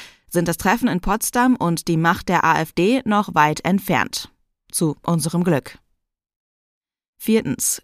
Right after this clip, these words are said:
gut regieren, nicht protestieren. Die Bundesminister sollten sich von den Protesten fernhalten.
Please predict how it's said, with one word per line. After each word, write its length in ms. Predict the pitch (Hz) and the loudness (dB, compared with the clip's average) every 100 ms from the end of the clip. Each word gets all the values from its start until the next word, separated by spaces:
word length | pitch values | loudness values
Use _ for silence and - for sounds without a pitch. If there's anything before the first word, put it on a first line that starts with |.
| - | -8
gut 300 | 175 254 240 | 0 0 2
regieren, 600 | 202 180 180 151 139 180 _ | 0 2 2 2 2 -2 _
nicht 360 | 202 214 - | 0 0 -4
protestieren. 720 | - 185 180 - 196 160 123 - _ _ _ _ _ _ _ _ - | -4 -2 0 0 2 0 -2 -8 _ _ _ _ _ _ _ _ -2
Die 60 | |
Bundesminister 760 | 185 247 262 160 143 131 143 139 | 2 2 2 0 0 0 0 0
sollten 360 | 160 208 233 202 | 2 2 2 2
sich 240 | 202 - | 0 -2
von 180 | 190 185 | -2 0
den 140 | 180 | -2
Protesten 500 | - 170 160 - 185 | -4 -4 -2 -2 -2
fernhalten. 720 | - 160 131 127 123 - 131 | -2 -2 -2 0 0 2 0